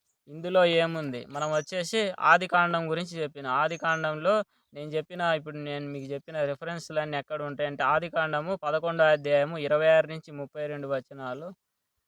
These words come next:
మరియు పన్నెండు, పన్నెండో అధ్యాయము ఇరవయో అధ్యాయంలో ఒకటి నుంచి పదహారు వచనాలు చదవండి బైబిల్లో ఆది కాండము.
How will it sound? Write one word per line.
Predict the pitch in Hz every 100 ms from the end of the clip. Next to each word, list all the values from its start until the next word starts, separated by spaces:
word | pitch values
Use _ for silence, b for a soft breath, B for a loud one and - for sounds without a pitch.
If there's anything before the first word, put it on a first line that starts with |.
| _
మరియు | 147 165 185 190
పన్నెండు, | 160 160 180 185 185 196 196
పన్నెండో | 165 156 165 170 170
అధ్యాయము | 170 160 160 160 160 196
ఇరవయో | 180 151 160 160 156
అధ్యాయంలో | 147 135 143 139 143 170
ఒకటి | 147 165 185
నుంచి | 185 175
పదహారు | 156 143 139 135 127 120 156 _ _ _ _ _ _ _ _ _
వచనాలు | 147 147 175 175 170 202
చదవండి | 208 165 165 165 151 131
బైబిల్లో | 135 151 160 165
ఆది | 151 151 151
కాండము. | 139 131 120 113